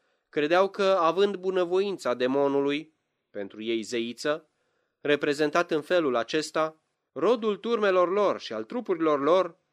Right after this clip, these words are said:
va prospera. Ioahaz a cultivat asemenea superstiții, deși avea mereu în minte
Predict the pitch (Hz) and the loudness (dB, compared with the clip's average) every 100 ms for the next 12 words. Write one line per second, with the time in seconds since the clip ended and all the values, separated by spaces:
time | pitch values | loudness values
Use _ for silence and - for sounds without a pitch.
0 | - 135 - 127 - 120 110 92 _ _ | -8 -8 -6 -10 -6 -6 -6 -8 _ _
1 | _ _ _ _ _ _ _ _ _ _ | _ _ _ _ _ _ _ _ _ _
2 | _ _ _ _ _ _ - 113 110 104 | _ _ _ _ _ _ -10 -4 -4 -2
3 | 127 156 151 _ _ _ _ _ - 147 | 0 0 0 _ _ _ _ _ -8 -6
4 | 175 156 170 170 220 - 139 - 185 175 | 0 0 0 0 0 0 -6 -2 0 2
5 | 156 - 143 120 - - 131 160 170 _ | 0 -2 -4 -4 -4 -12 -10 -10 -12 _
6 | _ _ _ _ _ _ _ 110 120 120 | _ _ _ _ _ _ _ -8 -4 -4
7 | - 131 131 135 131 135 143 233 254 196 | -2 0 2 2 2 2 2 2 2 2
8 | 175 170 170 180 185 | 2 0 0 -2 -2